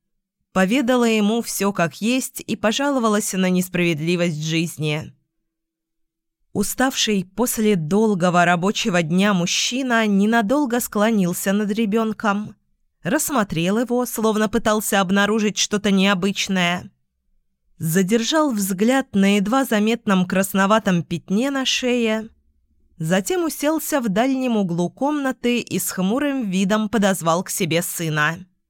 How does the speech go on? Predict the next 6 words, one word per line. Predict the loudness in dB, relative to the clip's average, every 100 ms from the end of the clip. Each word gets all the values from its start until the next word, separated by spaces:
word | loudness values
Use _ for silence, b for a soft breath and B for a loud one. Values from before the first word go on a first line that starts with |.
| _ _ _ _ _ _ _ _ _ _ _ -10
«Значит, | -6 -2 2 2 2 0 0 -2 -10 -12 -12 -18 _
ты | 0 2 2
вытащил | 0 -2 -2 -2 0 0
его | 0 0
из | -2 0
колодца?» | 0 0 -2 -6 -2 -2 -2 -6